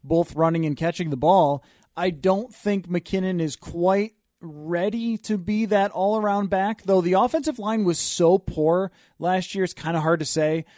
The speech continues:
There were plenty of times where I felt like there were bigger runs to be had for McKinnon that you need to kinda work to get him in space. There are some guys where you can go standard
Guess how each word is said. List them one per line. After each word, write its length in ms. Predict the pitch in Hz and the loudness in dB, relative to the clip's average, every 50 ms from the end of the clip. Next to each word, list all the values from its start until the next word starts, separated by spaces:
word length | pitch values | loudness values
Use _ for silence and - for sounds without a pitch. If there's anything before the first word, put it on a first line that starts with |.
| _ _ _ - | _ _ _ -2
There 120 | 240 302 | 0 2
were 120 | 320 311 | 2 2
plenty 320 | - - - 233 226 226 214 | 0 0 0 0 2 2 2
of 80 | 208 | 2
times 300 | 214 208 190 185 180 156 156 | 2 2 2 2 0 0 2
where 100 | 175 170 | 2 4
I 120 | 165 165 | 4 2
felt 300 | 156 - 180 175 175 170 | 2 2 2 2 2 0
like 360 | 175 175 170 165 160 160 139 | -2 -2 0 0 0 -2 -2
there 160 | 147 147 165 160 | 0 0 2 2
were 100 | 160 156 | 2 2
bigger 340 | 127 - 180 175 170 175 165 | 2 0 0 2 2 2 2
runs 300 | 160 165 165 170 160 - | 2 2 2 0 -2 -6
to 100 | - 160 | -8 -6
be 140 | 143 151 139 | -6 -6 -4
had 260 | 143 151 156 151 143 | -4 -4 -4 -6 -6
for 120 | - 170 | -8 -8
McKinnon 540 | 156 156 147 - - 165 160 156 156 156 147 | -8 -8 -10 -6 -6 -4 -2 -2 -2 -2 -2
that 200 | 151 151 147 - - _ _ _ _ _ _ | -2 -4 -4 -4 -8 _ _ _ _ _ _
you 140 | - 180 208 | -2 0 2
need 220 | 220 269 294 269 | 2 2 2 0
to 80 | - 269 | -2 -6
kinda 340 | - - - 247 254 220 190 | -6 -4 -2 0 4 4 4
work 500 | 165 147 131 127 143 175 190 196 - - - | 4 4 2 2 2 2 2 2 -2 -8 -8
to 100 | - 196 | -6 -2
get 180 | 156 165 175 165 | 0 2 2 2
him 140 | 170 170 160 | 2 0 0
in 80 | 147 131 | -2 -4
space. 420 | - - - 175 156 135 113 - | -6 -4 -2 -2 -2 -2 -4 -4
There 120 | - 196 196 | 0 0 0
are 40 | 190 | 0
some 260 | - - 262 294 311 | 0 0 0 0 0
guys 260 | 262 226 190 180 151 151 | 0 2 2 0 0 0
where 80 | 175 | -2
you 80 | 180 165 | -2 -2
can 140 | - 175 165 | -4 -4 0
go 300 | 156 160 156 151 143 - _ _ _ _ | 2 2 2 2 0 -4 _ _ _ _
standard 720 | - - - - - - 196 208 233 226 226 240 233 208 | -10 -8 -8 -2 0 0 2 2 2 2 2 2 0 0